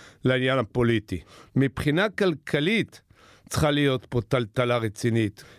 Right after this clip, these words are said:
איזה מין, האם אתה הולך להמשיך לתמרץ פה אוכלוסיות של מאות אלפים ומיליונים לא לעבוד, לא לשאת בנטל, ולקבל מכל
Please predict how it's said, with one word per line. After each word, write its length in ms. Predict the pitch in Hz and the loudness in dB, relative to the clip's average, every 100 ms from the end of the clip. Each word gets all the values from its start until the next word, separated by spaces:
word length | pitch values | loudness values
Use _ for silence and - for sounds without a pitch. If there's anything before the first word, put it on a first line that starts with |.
| _ - | _ -2
איזה 320 | 135 117 151 | -2 0 0
מין, 240 | 147 143 | 0 2
האם 280 | 123 143 151 | 0 0 0
אתה 160 | 143 135 | 0 0
הולך 380 | 123 139 120 | 2 0 -2
להמשיך 480 | 139 123 107 147 - | -2 -4 -2 -4 0
לתמרץ 600 | 131 107 127 117 139 139 | -2 0 -4 -2 -2 -4
פה 140 | - 147 | -2 -2
אוכלוסיות 800 | 120 110 120 101 127 143 143 - | -2 -2 -4 -2 0 0 0 -2
של 140 | 127 | -2
מאות 400 | 117 127 143 143 | 0 0 0 0
אלפים 400 | 139 123 143 139 | -2 -2 -2 -2
ומיליונים 720 | 127 123 127 139 151 143 107 - - - _ | 0 -2 -2 0 0 0 -4 -10 -20 -20 _
לא 260 | 123 139 156 | 2 2 2
לעבוד, 540 | 147 120 139 139 120 - - - - | 0 0 0 0 -4 -14 -20 -10 0
לא 200 | 123 147 | 2 2
לשאת 300 | 156 160 143 | 0 -2 -2
בנטל, 680 | 131 135 131 - 135 123 120 - - - _ | -2 -2 -2 -2 -2 -2 -4 -14 -20 -20 _
ולקבל 680 | 120 131 - 123 156 160 113 101 | 0 0 -2 -2 0 0 -2 -6
מכל 400 | 143 123 165 151 | -2 -2 0 -2